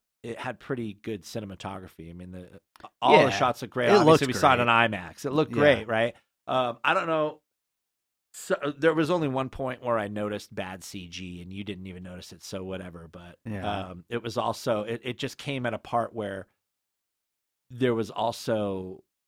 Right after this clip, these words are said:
Speaker 1: kind of a, a bad tropiness to it where I was like,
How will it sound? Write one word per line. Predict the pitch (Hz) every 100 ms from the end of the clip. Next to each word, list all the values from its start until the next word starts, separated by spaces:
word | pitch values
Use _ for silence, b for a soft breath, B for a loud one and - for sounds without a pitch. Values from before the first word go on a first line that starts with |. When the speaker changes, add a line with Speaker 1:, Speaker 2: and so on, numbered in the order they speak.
| _ _ _ _ _ _ _ _
Speaker 1:
kind | - 131
of | 101
a, | 95 -
a | 98
bad | 101 - 104 107 80
tropiness | - - - 113 110 110 107 101 90 -
to | - 113
it | 98
where | 104
I | 101
was | 95
like, | 101